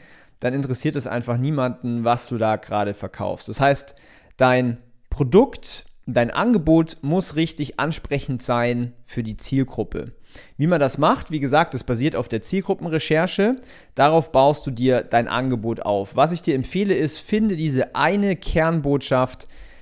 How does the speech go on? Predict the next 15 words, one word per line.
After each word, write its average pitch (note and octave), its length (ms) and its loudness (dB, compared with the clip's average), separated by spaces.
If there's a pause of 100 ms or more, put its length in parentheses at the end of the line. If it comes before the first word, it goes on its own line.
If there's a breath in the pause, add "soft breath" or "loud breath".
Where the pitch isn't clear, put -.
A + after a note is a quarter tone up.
(140)
die C3 80 -2
die B2+ 140 -2
Zielgruppe C3 640 -2
anspricht. - 600 -6
Beispielsweise C#3+ 680 4
bei A#2 100 0
einem C#3+ 220 0
von E3 100 -4
unseren C3+ 300 -2
Kunden, D#3+ 320 -2
Shaktimat, C3+ 580 0
haben C3 160 0
wir A#2+ 80 0
die A2 100 -4
Botschaft, C3 640 0